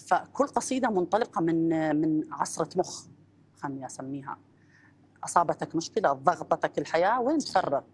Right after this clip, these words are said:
تطلع القصيدة. فهي المشاكل أيضًا، وليش أقول لك المواقف والمشاكل؟ أيضًا نشكر اللي يسوون لنا مواقف لأنهم يساعدونا أن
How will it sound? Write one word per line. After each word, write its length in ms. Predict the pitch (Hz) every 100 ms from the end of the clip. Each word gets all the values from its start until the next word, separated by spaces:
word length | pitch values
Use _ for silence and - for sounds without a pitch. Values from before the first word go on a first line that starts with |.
| - -
تطلع 220 | - 143
القصيدة. 480 | 120 139 - 131 - - _ _ _ _ _ _
فهي 200 | 143 175 -
المشاكل 560 | 226 175 - 208 - 185
أيضًا، 280 | 226 - 147 - - - - -
وليش 280 | 147 180 -
أقول 120 | 196
لك 100 | 170
المواقف 500 | 160 151 175 185 170 - _ _ -
والمشاكل؟ 500 | 143 156 196 190 - - _ _ _ _ _ _ _ -
أيضًا 500 | 403 269 262 247 -
نشكر 400 | 254 302 - 214
اللي 140 | 185 185
يسوون 300 | - 196 202
لنا 100 | 185
مواقف 360 | 202 226 -
لأنهم 400 | 190 208 190 185
يساعدونا 480 | 175 - 165 196
أن 60 | 175